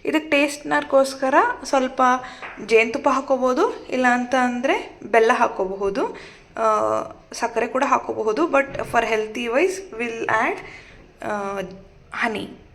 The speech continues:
ಎಸ್, ಇದಕ್ಕೆ ಹನಿ ಆ್ಯಡ್ ಮಾಡೋಣ.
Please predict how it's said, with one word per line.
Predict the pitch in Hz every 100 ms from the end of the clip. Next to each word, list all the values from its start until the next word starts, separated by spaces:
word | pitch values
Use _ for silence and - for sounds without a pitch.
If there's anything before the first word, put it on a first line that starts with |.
| - - - - _ _ _ - _ _ 640 640 _ _ _ _ _ - - - - -
ಎಸ್, | 214 -
ಇದಕ್ಕೆ | - 208 - 269 427 - - -
ಹನಿ | 214 208 196
ಆ್ಯಡ್ | 196 185 185
ಮಾಡೋಣ. | 180 180